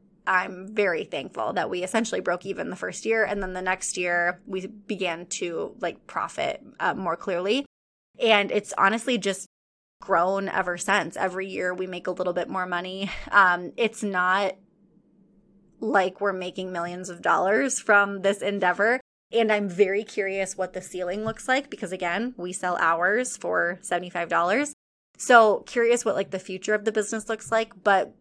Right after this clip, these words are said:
after the first year or so, which the first year was really challenging from an emotional perspective, 'cause you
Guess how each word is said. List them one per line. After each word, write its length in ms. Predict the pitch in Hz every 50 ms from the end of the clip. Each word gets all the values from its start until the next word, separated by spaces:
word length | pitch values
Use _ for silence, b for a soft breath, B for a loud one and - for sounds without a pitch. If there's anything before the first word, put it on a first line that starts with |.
| - -
after 460 | - - 202 214 220 - - 302 302 294
the 120 | 254 254
first 580 | 247 - - - 196 196 202 202 196 - - -
year 720 | 202 185 190 185 175 175 180 180 185 190 196 202 202 - _ -
or 160 | - 233 233 220
so, 360 | - - 254 233 226 226 233
which 360 | 233 214 214 202 208 - -
the 100 | - 226
first 320 | - 302 320 339 330 -
year 180 | 247 220 220 214
was 320 | 208 202 196 190 185 170 - -
really 380 | 202 180 180 196 196 180 190
challenging 560 | 185 - 214 185 175 175 180 185 175 185 185
from 180 | 175 - 180 180
an 100 | 175 175
emotional 440 | 170 175 175 175 175 - - 190 185
perspective, 580 | - 202 185 - - 185 185 - 202 196 190
'cause 180 | - - 214 175
you 160 | 202 190 180